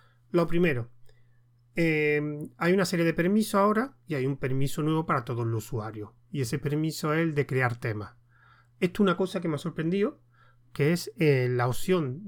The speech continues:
o el permiso de crear temas, por defecto está activado para todos los usuarios. Esto ya el, digamos, el creador ya lo deberá configurar,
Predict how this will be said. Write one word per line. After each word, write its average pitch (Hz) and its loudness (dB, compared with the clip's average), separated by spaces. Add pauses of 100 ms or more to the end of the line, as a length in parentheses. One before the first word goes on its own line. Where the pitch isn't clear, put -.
o 127 -2
el 127 -4
permiso 131 0
de 117 -2
crear 135 -2
temas, 170 0 (640)
por 214 8
defecto 160 -2
está 165 0
activado 170 0
para 123 0 (100)
todos 196 0
los 139 -4
usuarios. 113 -4 (640)
Esto 131 -8
ya 120 0
el, 113 -6
digamos, 117 -2
el 110 -4
creador 143 2
ya 160 0
lo 120 0
deberá 117 -2 (460)
configurar, 170 2